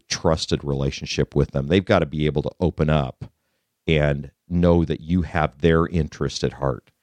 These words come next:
If they believe that you don't have their interest at heart and that you're only after your own interest, it's gonna be difficult for them to receive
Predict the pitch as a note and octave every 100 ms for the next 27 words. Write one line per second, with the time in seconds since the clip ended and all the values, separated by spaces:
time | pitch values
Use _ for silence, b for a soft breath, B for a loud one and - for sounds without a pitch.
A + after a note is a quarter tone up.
0 | _ _ _ _ - D#2+ - F#2 G2 F#2
1 | E2+ E2 E2 D#2+ C#2 D#2+ D2+ _ E2 D#2
2 | D#2 F2+ F2+ D#2+ F2 E2 - - E2 D#2+
3 | D2+ C2+ D#2+ E2 F2 - G#2 - G#2 G2
4 | G2+ G#2 D#2 D2+ D2+ - D2+ D#2+ E2 D#2+
5 | D#2 D#2+ - D2+ D2+ D2+ F2 F#2+ - B2
6 | A#2+ - - _ _ _ _ _ _ F#2
7 | F2 G#2+ F2+ E2 D#2 D2+ E2+ F2 - D#2
8 | - D#2 C2 D2+ C#2 - C#2+ C#2 - -
9 | D2+ C#2+ C2 -